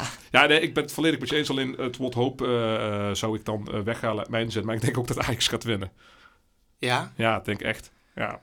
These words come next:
Speaker 2: omdat Feyenoord nooit wint op het moment dat het moet tegen Ajax.
Speaker 3: Maar, eh, wat zegt dat over wie kampioen wordt? Want, eh, volgens mij zei je daar straks, eh,
Speaker 2: Nee, wij
Speaker 3: Ajax
Speaker 2: worden,
Speaker 3: wint, wij
Speaker 2: nee,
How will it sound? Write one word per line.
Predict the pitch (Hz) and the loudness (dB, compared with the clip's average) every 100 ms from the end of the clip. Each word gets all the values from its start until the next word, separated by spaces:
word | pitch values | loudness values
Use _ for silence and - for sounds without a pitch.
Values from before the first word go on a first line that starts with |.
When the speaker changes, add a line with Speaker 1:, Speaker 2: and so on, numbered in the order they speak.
| _ | _
Speaker 2:
omdat | - 110 101 | -4 -4 0
Feyenoord | 104 107 104 | 0 0 -4
nooit | 113 110 110 | -2 0 0
wint | 113 104 | -2 -4
op | - | -8
het | 98 | -6
moment | 110 104 101 | -2 -2 -4
dat | - | -8
het | 101 | -6
moet | 117 107 - | -6 -6 -4
tegen | 95 - | -4 -4
Ajax. | 87 90 - - - | -6 -6 -8 -12 -8
Speaker 3:
Maar, | 135 127 123 - | -2 0 0 -2
eh, | 131 123 113 117 117 | -2 0 2 2 0
wat | 120 - | 0 0
zegt | 147 | 0
dat | 139 | 0
over | 131 123 | -2 0
wie | 123 | -2
kampioen | 131 123 147 | -2 -2 -4
wordt? | 147 147 214 | -2 -2 -2
Want, | 135 117 | -4 -6
eh, | - - - | -8 -10 -14
volgens | - 139 131 | -8 -6 -2
mij | 131 139 | 0 0
zei | 131 131 | 0 0
je | 131 | 0
daar | 139 | -2
straks, | - 143 147 - - - | 0 0 -2 -6 -8 -6
eh, | 131 | -2
Speaker 2:
Nee, | |
wij | 123 113 120 | 2 4 6
Speaker 3:
Ajax | |
Speaker 2:
worden, | 151 | 6
Speaker 3:
wint, | 175 | 6
wij | |
Speaker 2:
nee, | 170 | 4